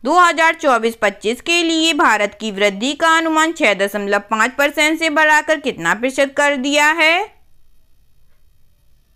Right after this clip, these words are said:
इस क्वेश्चन का जो राइट आंसर हो जाएगा फ्रेंड्स, वह है हमारा ऑप्शन नंबर सी,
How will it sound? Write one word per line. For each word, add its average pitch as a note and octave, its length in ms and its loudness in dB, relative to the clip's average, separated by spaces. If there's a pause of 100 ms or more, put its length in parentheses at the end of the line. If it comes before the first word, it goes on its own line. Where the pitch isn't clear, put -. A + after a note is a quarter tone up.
(3000)
इस C#4+ 140 -4
क्वेश्चन D#4+ 380 -2
का E4 100 0
जो D#4+ 160 0
राइट A3 300 0
आंसर F#3+ 360 -2
हो C#4+ 100 -2
जाएगा C#4+ 420 2
फ्रेंड्स, D#4 480 0 (120)
वह G#3 200 0
है D4+ 160 2
हमारा D4 380 4 (140)
ऑप्शन B3 400 2
नंबर C4 440 0
सी, A#3 480 -4